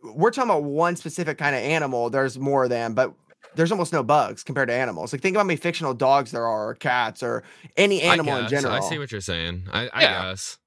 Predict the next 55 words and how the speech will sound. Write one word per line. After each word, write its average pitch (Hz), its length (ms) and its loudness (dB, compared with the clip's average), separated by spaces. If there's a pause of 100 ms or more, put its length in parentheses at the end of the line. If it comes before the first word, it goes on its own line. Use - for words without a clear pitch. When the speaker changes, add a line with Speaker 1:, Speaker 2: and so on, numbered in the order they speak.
(400)
Speaker 3:
Well, 175 180 2
when 175 160 -2
you 190 80 0
mentioned 127 400 -2
this, - 180 -6
the - 300 -6
insects 98 360 -2
one, 87 140 -2
I 87 80 -4
was 85 140 -6
like, 78 100 -6
"This 90 180 -6
might - 200 -2
be 110 60 -2
a 95 60 -2
little 87 160 -4
difficult," 80 580 -6
but - 140 -4
you 147 160 -4
just 226 220 0
said, 165 220 0
like, 127 160 -4
six - 320 -4
of 139 80 -4
them 95 160 0
that 87 100 -4
I 90 220 -4 (240)
forgot 95 380 0
about 156 400 -2
that 110 120 0
Speaker 2:
Yeah. 113 260 0
Speaker 3:
are 78 120 -8 (320)
awesome. - 420 -4 (360)
Speaker 2:
Here's 156 180 0
a, 156 100 -6
here's 160 240 -4
a, 160 100 -6
Speaker 1:
Um, - 40 -4
Speaker 2:
here's 170 200 -4
another 175 260 -4
one 107 160 -6
for 98 200 -4
you. 85 120 -4
I 98 100 -2
don't 127 100 -4
know 135 100 -6
if 117 100 -8
you 117 80 -4
guys, 107 360 -6
uh, 95 380 -2
remember 104 300 -4
the 101 160 -4
old, 95 260 -8
the 92 140 -2
old 90 260 -6